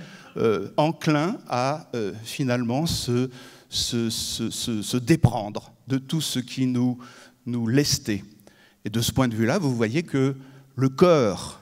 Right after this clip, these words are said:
le corps qui est en nous, la pesanteur, qui est le facteur d'inertie, qui est la passivité elle-même, eh bien, si on peut le soumettre à des dispositifs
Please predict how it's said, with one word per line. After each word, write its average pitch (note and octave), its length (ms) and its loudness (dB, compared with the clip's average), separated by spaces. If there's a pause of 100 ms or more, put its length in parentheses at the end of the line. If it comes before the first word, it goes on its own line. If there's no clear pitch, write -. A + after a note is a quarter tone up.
(120)
le A#2 120 0
corps F#3+ 280 4
qui C#3 160 -4
est C#3+ 140 -2
en B2+ 100 0
nous, D3 160 0
la A#2 80 4
pesanteur, B2+ 800 0
qui B2+ 140 0
est - 20 2
le B2 60 0
facteur C#3+ 460 0
d'inertie, C#3 680 0
qui B2+ 260 -2
est C#3 60 2
la A2+ 260 0
passivité C3 720 0
elle-même, D#3 500 2 (360)
eh - 40 -12
bien, F3 140 4
si G#3 420 2
on F3 140 2
peut F3+ 320 4 (240)
le D3 160 6
soumettre D3+ 480 2
à B2 60 2
des B2 100 0
dispositifs B2+ 880 -2